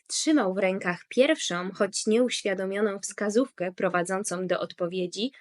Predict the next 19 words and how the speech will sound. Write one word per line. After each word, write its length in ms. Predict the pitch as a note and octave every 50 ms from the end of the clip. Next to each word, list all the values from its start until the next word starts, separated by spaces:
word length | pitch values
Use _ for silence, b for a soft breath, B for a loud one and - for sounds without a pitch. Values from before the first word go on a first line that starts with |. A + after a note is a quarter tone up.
| b b b
której 320 | - - A#3 G3 F#3 G3+
szukał 360 | - - F#3+ - E3+ E3 F3
całe 280 | - - E3+ F3 F3 F3
życie? 420 | E3+ E3 D#3+ - - A#3 C#4 D4+ D4+ _ _ _ _ _ _ _ _ _ _ _ _ _ _ _ _ _ _ B B B B B B B B B B
W 100 | _ -
pewnym 340 | - C4+ D4+ F4 G4 F4 D4
momencie 640 | B3 A3 A3 A3 A#3 C4 C4 - - B3 A3 - - _ -
Rick 300 | A3 B3 D4 - - G#3
wypowiada 600 | A3+ A3 - - F#3 F3 G#3+ F#3+ G3+ G#3+ F#3+ - -
imię 240 | B3 C#4+ D#4 D4+ C#4+
i 120 | - G#3+
nazwisko 540 | G#3 F3+ F3+ F3 F3+ G3+ G#3 - - F#3+ F#3
swojej 500 | - - - - E3+ F3 F3 E3+ E3+ E3+
matki. 420 | E3+ E3 E3 E3+ - _ - - - _ _ _ _ -
Gloria 500 | F#3+ G#3+ A3+ B3 D4+ D#4+ D#4 D4+ C#4+ B3+
Hatchett. 540 | - F#3 E3+ E3+ _ E3 - - - - _ b b b b b b b b b -
Mężczyzna 800 | G#3 G3 G3+ - - - D#4 E4 C4 A3+ F3+ E3+ F3 F#3+ G3 -
nie 180 | G3+ G3+ F#3 F#3
reaguje. 640 | F3+ F3+ E3+ E3+ F3 E3+ - D#3+ D3+ - - -